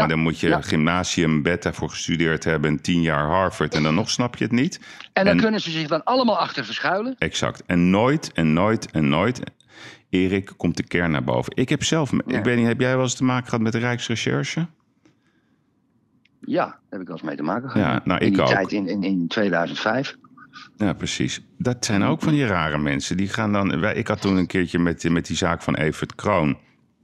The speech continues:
Speaker 2: Er was iets bij mij op de beurs gebeurd. En ik had iets doorgegeven aan een klant van mij. Ik zeg, "Ja, let even op. Want volgens mij, eh,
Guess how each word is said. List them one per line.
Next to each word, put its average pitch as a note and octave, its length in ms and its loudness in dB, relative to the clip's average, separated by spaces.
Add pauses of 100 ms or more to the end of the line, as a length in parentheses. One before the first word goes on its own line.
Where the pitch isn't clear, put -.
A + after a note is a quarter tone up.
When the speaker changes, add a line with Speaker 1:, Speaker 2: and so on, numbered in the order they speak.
(340)
Speaker 2:
Er - 80 -20
was - 160 -6
iets C#2+ 140 -6
bij C#2+ 120 -2
mij C#2 160 0
op - 120 -6
de C#2 120 -4
beurs D#2 300 0
gebeurd. C2 420 -2 (960)
En D#2 120 -2
ik C#2+ 120 -4
had D#2 140 -2
iets D2 220 -4
doorgegeven D2 920 -2
aan C#2+ 180 0
een C2+ 140 -2
klant D2 340 -2
van C2 160 -2
mij. B1+ 140 0
Ik - 80 -6
zeg, C#2 120 -6
"Ja, C2 100 -2
let C2+ 220 -4
even C#2 220 -4
op. D2 320 -2 (440)
Want C#2+ 300 -2 (100)
volgens - 200 -8
mij, C#2 520 0
eh, C2 520 -2